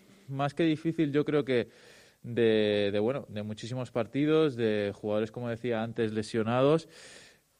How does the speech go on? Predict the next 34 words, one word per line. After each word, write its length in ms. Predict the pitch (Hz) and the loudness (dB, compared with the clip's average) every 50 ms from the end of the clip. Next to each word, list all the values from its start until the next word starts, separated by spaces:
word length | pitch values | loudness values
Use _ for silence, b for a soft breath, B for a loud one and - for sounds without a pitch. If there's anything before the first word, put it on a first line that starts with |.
| _ _ _ _ | _ _ _ _
pero 220 | - 110 107 110 | 0 2 4 4
bien, 240 | 110 113 127 143 135 120 B B B | 4 4 2 2 0 -4 B B B
eh, 540 | 123 117 110 110 107 107 107 107 107 107 104 107 110 | -4 -2 0 0 0 0 0 0 0 -2 -4 -6 -8
esto 320 | 110 - - 139 131 127 | -8 -4 -2 2 4 4
es, 500 | 127 127 127 131 127 - - - B B B B B B B B | 4 6 4 4 2 0 -8 -16 B B B B B B B B
hay 160 | - 113 117 | -6 -6 -2
que 140 | - 131 120 | 0 0 0
resetear 560 | 120 117 - - 104 92 117 117 123 120 120 | 0 0 -2 -4 -2 0 2 2 2 2 2
de 240 | 117 120 117 117 113 | 2 2 2 2 0
to-, 160 | 110 - 120 | 0 -4 -4
de 160 | 110 117 113 | -2 -2 -2
todo 280 | - 120 117 117 120 120 | -2 -2 0 2 2 2
esto 360 | 127 127 - - 160 160 160 B B B B B B B B B B B | 0 0 -2 -4 -4 -4 -4 B B B B B B B B B B B
y 60 | - 113 | -10 -4
saber 380 | - - 117 113 120 131 123 | 0 2 4 6 4 4 4
que 80 | - 139 | 2 0
una 180 | 131 131 131 | 0 0 0
competición 540 | 113 135 127 127 127 120 123 - 139 135 123 | -2 0 0 0 -2 -2 -2 0 0 0 0
como 180 | 113 120 113 113 | 0 -4 -4 0
es 60 | 104 | -2
la 100 | 117 113 | -2 -2
Copa 260 | - 117 - 117 110 | -2 -2 0 2 2
del 120 | 110 107 98 | 2 2 0
Rey, 360 | - 117 123 123 120 107 101 B B B B B _ _ _ _ _ _ _ _ _ - _ _ - - | 0 0 0 0 0 -2 -6 B B B B B _ _ _ _ _ _ _ _ _ -20 _ _ -4 2
que 100 | 143 139 | 2 2
es 100 | 131 139 | 4 4
cierto 320 | 151 147 135 - 135 117 | 2 0 2 2 0 0
que 240 | 117 117 113 113 117 | 2 2 2 2 2
es 340 | 117 110 - - - - - _ | 0 0 -4 -14 -16 -18 -14 _
diferente 580 | - 113 107 - 113 110 131 135 123 117 107 | -6 -6 -2 -2 0 0 0 0 0 0 0
por, 320 | 95 104 104 - - - - | 2 0 -2 -2 -4 -18 -8
por 220 | _ 104 104 - | _ -6 -6 -4
no 120 | 110 110 113 | -4 -6 -6
estar 380 | 110 - 117 113 107 107 B | -4 0 0 0 0 -2 B